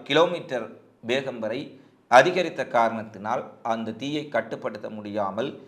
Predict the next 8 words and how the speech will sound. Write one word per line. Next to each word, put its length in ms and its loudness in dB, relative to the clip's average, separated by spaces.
ஏறக்குறைய 760 4
முப்பத்தி 680 -2
ஓராயிரம் 500 4
மக்கள், 360 -6
லாஸ் 340 0
ஏஞ்சல்ஸ் 400 -8
கவுண்டி 420 -6
ஷெரீப் 300 -4